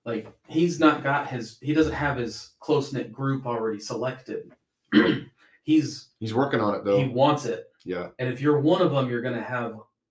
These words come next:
Speaker 1: a lot more
Speaker 2: Influence.
Speaker 1: influence on his future, I think.
Speaker 2: Yeah, no, that's, that's a great, that's a great caveat there is if you are willing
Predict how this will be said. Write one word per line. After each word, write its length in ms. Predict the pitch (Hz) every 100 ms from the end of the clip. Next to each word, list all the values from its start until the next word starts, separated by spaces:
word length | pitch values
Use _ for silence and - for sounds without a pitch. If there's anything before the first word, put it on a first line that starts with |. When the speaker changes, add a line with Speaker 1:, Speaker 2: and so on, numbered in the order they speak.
| _
Speaker 1:
a 80 | 113
lot 400 | 110 117 120 120
more 480 | 127 117 113 107 107 _ _ _ -
Speaker 2:
Influence. 580 | 123 135 - 90 87 151
Speaker 1:
influence 840 | 143 131 - 147 120 107 101 - -
on 480 | 113 110 110 107 -
his 320 | 120 107 104
future, 400 | - 135 135 -
I 80 | 117
think. 160 | - -
Speaker 2:
Yeah, 320 | 98 113 104 -
no, 200 | 107 107
that's, 480 | 104 110 - - - 87
that's 340 | 101 101 -
a 100 | 92
great, 420 | - 104 98 101 -
that's 240 | 101 104 98
a 100 | 87
great 440 | 101 98 101 101 _ _ _ _ _ -
caveat 640 | 107 113 120 101 - -
there 280 | 92 90 87
is 480 | 87 85 - - _ _ _ _ -
if 220 | 90 -
you 180 | 107 98
are 140 | 92
willing 680 | 90 101 113 117 87 87